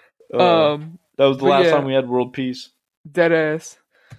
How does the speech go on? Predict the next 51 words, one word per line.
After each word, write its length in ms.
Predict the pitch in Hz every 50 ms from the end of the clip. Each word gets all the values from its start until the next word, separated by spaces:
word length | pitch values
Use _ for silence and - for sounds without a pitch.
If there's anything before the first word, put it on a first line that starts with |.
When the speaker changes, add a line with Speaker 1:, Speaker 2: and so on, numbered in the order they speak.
| _ _ _ _ _ -
Speaker 2:
Um, 320 | 175 170 160 160 165 160
I'm 120 | 151 175 190
looking 200 | 202 214 220 226
forward 180 | 208 233 220 208
to 60 | 196
see 160 | - 220 214
how 220 | 208 202 196 202
that 40 | 202
app, 320 | 202 196 196 196 190 - -
how 180 | 185 202 196
that 140 | 196 196 185
app 280 | 151 165 202 202 - 190
works, 320 | 185 175 180 143 - - -
especially, 440 | 175 175 - 247 262 247 - 262 254
like, 200 | 240 226 202 175
with 140 | 202 196
the 140 | - 190 170
live 340 | 165 180 196 202 190 180 170
shots. 340 | - - 214 202 175 160 -
Like, 140 | 175 175 170
is 200 | 175 170 175 175
it 120 | 170 -
gonna 200 | - 190 185 185
actually 420 | 175 165 180 180 175 - - 190 175
be, 220 | 156 170 180 180
like, 240 | 175 165 160 156 -
live? 420 | 160 170 180 185 190 190 190 185 - - - _ _ -
There's 140 | 220 214
gotta 220 | 190 233 226 220 190
be 100 | 185 175
some 220 | - - 180 175
kind 240 | - 180 165 160 156
of 80 | 156 151
a 80 | 151
lag 360 | 143 151 156 156 156 156 151
with 280 | 143 147 147 151 - -
it. 180 | 143 147 - _ _ _ _ _ _ _ _ _ _ _ _ _ _ _ _ _ _ _ _ _ _ _ _ _ _ _ _ _ _ -
Speaker 1:
Yeah, 400 | 98 90 92 95 98 98 98 98
I 80 | 107
mean, 160 | 113 117 113
any 180 | 113 113 117 120
sort 240 | 117 - 123 110 107
of, 140 | 104 - -
like, 160 | 104 101 -
streaming 500 | - - - - 110 101 98 98 98 95
like 220 | 92 90 90 90
that 260 | 95 92 90 98 98
has, 380 | 101 104 98 - - - - - _ -
Speaker 2:
Yeah. 420 | 170 165 160 147 147 147 147 147
Speaker 1:
you 80 | 143 -
know. 300 | 95 92 90 87 90 -